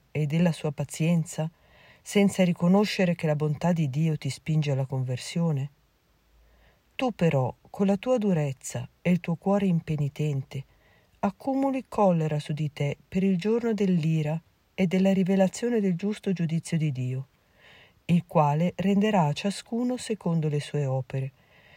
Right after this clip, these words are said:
Confronta Romani capitolo due, versetti da quattro a sei. Si legge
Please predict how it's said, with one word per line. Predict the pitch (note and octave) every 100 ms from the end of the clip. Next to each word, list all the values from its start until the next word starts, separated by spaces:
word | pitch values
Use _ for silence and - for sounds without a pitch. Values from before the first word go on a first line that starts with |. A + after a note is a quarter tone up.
| _ -
Confronta | F3+ F3 - F3 E3+ E3+
Romani | F3 F#3 G#3 A#3
capitolo | A#3 A3 A3 A3 G3+
due, | F3 F3+
versetti | F3 - D3+ - D3
da | D3
quattro | - C3 - C3+
a |
sei. | B2 - A#2+ B2+ - _ _ _ _ _ _ _ _ - - - _
Si | - A3+
legge | A#3 C4+ - - E3+ C#3+